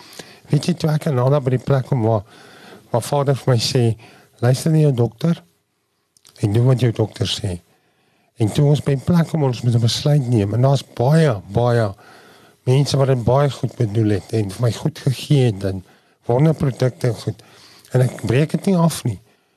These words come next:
Maar ek self kon dit nie inkry nie. Ek kon nie sluk nie. Ek het nie, ek kon skaars water inkry. So, as ek daai tipe goed gedrink het, het ek dit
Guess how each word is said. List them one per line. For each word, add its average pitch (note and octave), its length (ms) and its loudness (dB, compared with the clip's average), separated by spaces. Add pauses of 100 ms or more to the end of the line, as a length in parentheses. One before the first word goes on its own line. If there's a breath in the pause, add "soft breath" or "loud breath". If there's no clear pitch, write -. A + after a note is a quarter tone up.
(180)
Maar C3+ 200 0
ek - 120 -6
self E3 360 -2
kon C3+ 160 -2
dit C#3 80 -2
nie D3+ 160 0
inkry C3 360 -4
nie. F#2 200 -14
Ek - 120 -10
kon D3 120 2
nie D3 80 0
sluk - 400 -4
nie. G#2 140 -8
Ek - 160 -8
het A2+ 140 -4
nie, C3+ 100 2 (460 soft breath)
ek A#2 100 -6
kon C#3 100 -4
skaars D3 360 -2
water B2 440 0
inkry. G2 300 -12 (880 soft breath)
So, C#3 240 2 (500 loud breath)
as B2+ 160 -2
ek A#2+ 80 0
daai D3 180 0
tipe F3 220 -2
goed - 220 -10
gedrink D3+ 360 0
het, C3 140 -2
het B2 140 0
ek A#2+ 100 -2
dit - 160 -10